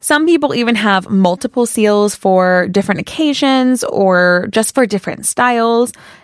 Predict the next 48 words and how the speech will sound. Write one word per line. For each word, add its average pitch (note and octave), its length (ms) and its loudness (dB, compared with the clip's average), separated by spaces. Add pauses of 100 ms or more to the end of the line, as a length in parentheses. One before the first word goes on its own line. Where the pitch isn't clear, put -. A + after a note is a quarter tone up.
(120)
Uh, G#3+ 260 2
if B3 140 -2
you C#4+ 80 2
want G#4+ 220 0
to, D#4+ 100 -2
you D4+ 120 2
can D4 140 0
ask G#3+ 260 -6
them B3+ 140 -4
to A#3+ 100 -4
take A#3+ 200 -4
a A#3+ 60 0
look D4 180 -2
at A3 120 2
it. D3+ 200 -4 (300)
You'll B3 160 2
notice C4 400 2
that G#3 260 0
each A3 220 -8
one A3 200 2
is F#3 200 -2
different - 420 -2
according F#3+ 460 -2 (100)
to F#3 220 0
personal B3 440 -2
taste B3+ 400 -4
and F#3+ 220 0
preference. - 600 -8 (520)
If A3+ 320 2 (140)
you G#3+ 260 4
made D4 220 4
a C#4+ 60 2
stamp, F#3+ 420 0 (100)
how G3 320 0
would G#3+ 180 0
yours F4+ 300 0
look F3+ 160 -2
like? D#3+ 220 -6 (1040)
While E4+ 240 4
signing A3 380 0
your C4+ 100 4
name G3 300 2
in G#3+ 120 2
pen E3+ 380 -2
is F#3 300 0
accepted F#3 720 -2
in G3+ 100 2
today's F3+ 460 -2